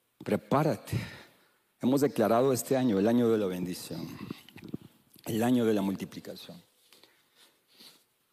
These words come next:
Bueno, quiero decirles que esto que les acabo de dar nada más fue un... ¿un qué? Como preludio. <laughs>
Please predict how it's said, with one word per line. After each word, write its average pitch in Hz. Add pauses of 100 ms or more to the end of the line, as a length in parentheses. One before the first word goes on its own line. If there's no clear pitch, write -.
(300)
Bueno, 180 (1000)
quiero 226
decirles 226
que 214
esto 214
que 190
les 151
acabo 175
de 180
dar 165
nada 180
más 170
fue 175
un... 165 (1500)
¿un 151
qué? - (1400)
Como 135
preludio. 165 (400)
<laughs> -